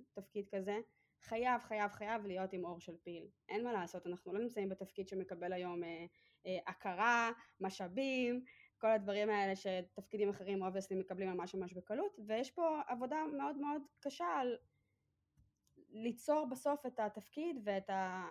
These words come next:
את התמונה שאתה רוצה לעבוד בה. אתה, אם אתה לא תיצור את זה בשביל עצמך, אף אחד לא ייצור את זה בשבילך, כי זה לא תפקיד כזה עדיין.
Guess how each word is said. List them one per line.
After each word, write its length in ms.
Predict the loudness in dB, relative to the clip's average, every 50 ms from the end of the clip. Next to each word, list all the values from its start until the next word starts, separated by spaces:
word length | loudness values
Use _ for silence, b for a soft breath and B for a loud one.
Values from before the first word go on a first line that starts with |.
| -8 -10
את 100 | -10 -8
התמונה 580 | -8 -8 -8 -8 -6 -4 -2 0 0 0 -2 -2 -4
שאתה 280 | -4 -6 -6 -4 -2
רוצה 400 | -2 -2 -2 -2 -2 0 0 2
לעבוד 380 | 2 2 0 2 0 0 -2 -2
בה. 80 | -8 -10 -10 _ _ -14
אתה, 140 | -10 -8 -4 -2
אם 120 | -2 -2
אתה 120 | 0 0 0
לא 60 | 0
תיצור 360 | -2 -2 -4 -2 -2 -2 -2
את 60 | -2
זה 60 | -2
בשביל 220 | -4 -4 -4 -4 -6
עצמך, 300 | -6 -6 -10 -6 -4 -4 -4 -4 -4 -6
אף 120 | -6 -6 -6
אחד 180 | -8 -6 -4
לא 40 | -4
ייצור 280 | -4 -4 -4 -4 -4 -4
את 60 | -4
זה 80 | -6
בשבילך, 340 | -8 -8 -10 -12 -8 -4 -4 -4 -4 B B B B B B -6
כי 100 | -4 0
זה 100 | 0 0
לא 60 | 0
תפקיד 300 | 0 -4 -6 -6 -8 -4
כזה 240 | -4 -4 -2 -2 -2
עדיין. 280 | -2 -4 -6 -6 -8